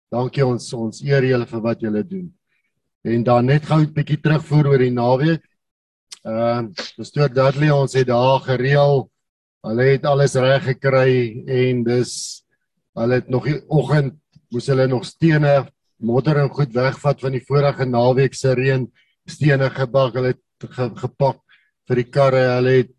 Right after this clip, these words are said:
tent opgeslaan en, en, eh, toe ons Vrydag begin het, was, eh, wat 'n geseënde dag. Dawie het die aand gevat,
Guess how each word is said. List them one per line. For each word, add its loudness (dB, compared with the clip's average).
tent 0
opgeslaan 0
en, -4
en, -2
eh, -2
toe -2
ons 0
Vrydag 0
begin -2
het, 0
was, -6
eh, -2
wat -4
'n -2
geseënde 0
dag. 0
Dawie 0
het -2
die -6
aand 0
gevat, -2